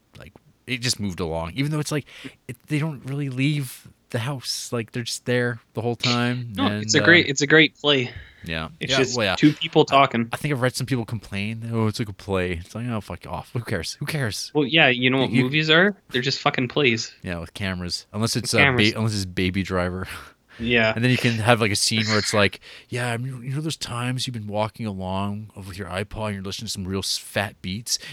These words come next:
Speaker 1: And you're like, "Yeah, I could, like, run up that moving car and, like, do a backflip off of it. Yeah, I could be that. I could do that."
Speaker 2: Oh,
Speaker 1: That,
Speaker 2: come on.
Speaker 1: it's, it's, it's, yeah, it's, uh, that's Edgar Wright. Anyway,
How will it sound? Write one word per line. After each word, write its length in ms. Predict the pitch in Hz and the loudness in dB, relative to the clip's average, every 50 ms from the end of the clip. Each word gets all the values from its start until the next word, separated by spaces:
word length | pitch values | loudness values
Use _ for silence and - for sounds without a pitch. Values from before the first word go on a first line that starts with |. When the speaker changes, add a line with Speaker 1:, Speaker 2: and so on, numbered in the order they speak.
| 123 | -6
Speaker 1:
And 80 | - 135 | -2 0
you're 80 | 139 139 | 2 2
like, 300 | 123 117 - - - - | 2 0 0 -2 -8 -14
"Yeah, 220 | - 120 123 120 117 | -8 -6 -4 -2 -2
I 80 | - 147 | -2 -2
could, 160 | - 196 156 | 0 0 0
like, 160 | 139 120 - - | 0 -2 -2 -2
run 200 | 107 110 110 110 | -2 0 0 0
up 120 | 107 - | -2 -2
that 160 | 104 95 95 | -4 -4 -2
moving 300 | 104 107 104 95 101 92 | -2 -2 -2 -2 -4 -6
car 360 | - - 107 113 131 139 117 | -8 -8 -8 -6 -6 -6 -6
and, 180 | 92 95 95 92 | -8 -8 -10 -10
like, 140 | 90 87 - | -10 -10 -8
do 120 | 123 120 | -8 -10
a 40 | 95 | -8
backflip 520 | - - 107 135 - - - 117 92 - | -8 -10 -10 -10 -10 -8 -8 -8 -8 -6
off 220 | 87 82 78 76 82 | -6 -6 -6 -6 -8
of 100 | 80 78 | -10 -12
it. 200 | 78 80 82 - - | -14 -16 -18 -18 -14
Yeah, 240 | 104 113 120 123 - | -12 -10 -10 -8 -8
I 100 | - 131 | -8 -8
could 180 | - 135 110 | -8 -10 -8
be 100 | 117 139 143 | -6 -6 -6
that. 300 | 110 85 78 78 - - - | -6 -8 -10 -14 -18 -12 -10
I 60 | - 113 | -10 -8
could 160 | - 110 95 | -8 -8 -6
do 160 | 110 123 135 | -6 -6 -4
that." 160 | 120 - - | -4 -2 0
Speaker 2:
Oh, 340 | 127 123 120 117 117 113 113 - | 4 4 6 6 6 6 4 4
Speaker 1:
That, 80 | 123 135 | 2 2
Speaker 2:
come 160 | 143 127 110 | 2 2 2
on. 240 | 104 101 101 98 123 | 2 0 0 -2 -4
Speaker 1:
it's, 180 | 113 110 - - | -6 -8 -10 -10
it's, 220 | 135 123 - - | -10 -10 -10 -10
it's, 240 | - - 117 - - | -10 -10 -8 -6 -4
yeah, 160 | 113 95 90 | -2 0 0
it's, 220 | 92 - - - 101 | 0 -2 -4 -4 -4
uh, 440 | 92 90 92 92 95 98 95 85 82 - | -4 -4 -4 -4 -6 -6 -8 -10 -12 -12
that's 240 | - 98 - - - | -12 -12 -12 -10 -10
Edgar 280 | 104 101 98 101 104 | -10 -8 -8 -10 -10
Wright. 280 | 104 113 110 107 95 - - - - - | -8 -6 -6 -6 -8 -10 -14 -20 -10 -2
Anyway, 600 | - 165 214 233 208 143 113 98 95 95 98 101 | 0 2 4 4 4 4 4 4 4 4 2 2